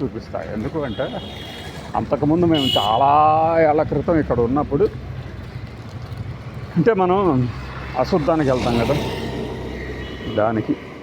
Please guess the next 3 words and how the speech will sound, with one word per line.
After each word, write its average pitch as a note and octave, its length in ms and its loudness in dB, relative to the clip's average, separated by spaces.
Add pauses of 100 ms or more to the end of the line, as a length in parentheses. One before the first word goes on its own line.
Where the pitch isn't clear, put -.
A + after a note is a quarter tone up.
(680)
దానికి A2+ 340 2
సంబంధించి C3 880 0 (920)
ఒక F#2 460 -4